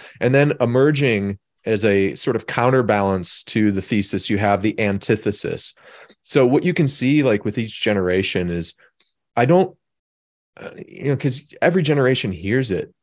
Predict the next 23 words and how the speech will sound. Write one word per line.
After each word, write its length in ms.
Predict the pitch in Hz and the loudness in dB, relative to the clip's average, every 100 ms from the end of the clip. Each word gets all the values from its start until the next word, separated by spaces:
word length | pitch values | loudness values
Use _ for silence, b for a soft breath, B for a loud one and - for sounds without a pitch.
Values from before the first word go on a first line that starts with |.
| _ | _
You 120 | 110 | -4
know, 220 | 107 95 | -2 -2
f-, 220 | 95 - - | -4 -8 -6
it 80 | 104 | -4
was 260 | 95 101 | -2 -4
the 100 | - | -4
really 280 | 113 131 131 | 0 2 2
in 140 | 123 | 0
vogue 280 | 110 110 107 | 0 0 0
thing 300 | - 110 104 | -4 -2 -2
ten 240 | 98 104 101 | -2 -2 0
years 260 | 95 98 | 0 0
ago 280 | 98 92 90 | -2 -2 -4
for 120 | - | -4
everyone 260 | 87 98 92 | -4 -2 -4
to 60 | |
blame 400 | 85 90 95 92 | -4 -4 -2 -4
all 220 | 85 95 98 | -2 0 0
of 60 | |
society's 600 | - 90 - 92 90 85 | -2 -4 -2 0 -2 -2
ills 260 | 87 90 87 | -2 -4 -4
on 100 | 85 | -4
millennials, 680 | 85 85 82 85 - - | -4 -4 -6 -6 -8 -10